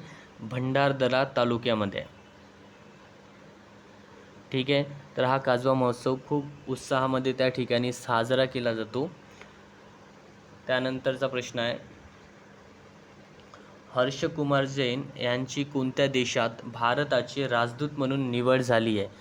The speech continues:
तर कोणत्या देशामध्ये झाली आहे भारताचे राजदूत म्हणून कोणाची, हर्षकुमार जैन यांची निवड? तर ऑप्शन नंबर अ, फिलिपाईन्स या देशामध्ये. आता बघा, फिलिपाईन्स जर म-, आपण म्हटलं, फिलिपाईन्समध्ये हर्षकुमार जैन यांची भारताचे राजदूत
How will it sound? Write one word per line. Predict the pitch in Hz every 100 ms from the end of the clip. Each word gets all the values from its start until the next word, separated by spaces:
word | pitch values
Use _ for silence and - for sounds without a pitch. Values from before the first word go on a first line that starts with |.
| - - -
तर | 123
कोणत्या | 135 127 139
देशामध्ये | 135 131 135 131 135 131
झाली | 131 131 131
आहे | 131
भारताचे | 123 117 113 123 131
राजदूत | 117 120 120 139 135
म्हणून | 131 147 151 - - -
कोणाची, | 127 127 127 151
हर्षकुमार | 147 127 123 143 135 135 131
जैन | 131 127
यांची | 127 -
निवड? | 123 113 123 147 - - -
तर | 120
ऑप्शन | 113 - 131
नंबर | 127 127 131 - -
अ, | 131 127 131 - - 147
फिलिपाईन्स | 143 143 135 127 123
या | 123
देशामध्ये. | 113 107 107 98 95 95 - - -
आता | 117
बघा, | 123 131 135
फिलिपाईन्स | 143 131 131 135 135 - 131
जर | 127 131
म-, | 123
आपण | - 127
म्हटलं, | 135 135 123 123 123 - - -
फिलिपाईन्समध्ये | 131 131 131 135 127 120 127 139 139 - - - - - - 135
हर्षकुमार | 135 143 135 135 135
जैन | 131 131
यांची | 127 127 139
भारताचे | 117 113 123 143 147 143
राजदूत | 143 135 139